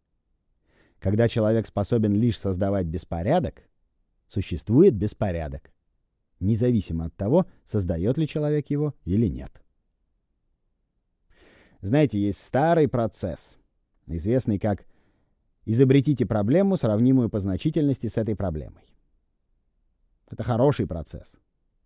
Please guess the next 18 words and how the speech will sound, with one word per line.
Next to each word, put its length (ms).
Он 160
никогда 380
не 120
был 160
заменен 400
каким-либо 440
другим 320
процессом. 500
На 120
самом 320
деле 160
это 120
замечательный 580
процесс, 400
его 160
ничем 380
нельзя 320
заменить. 540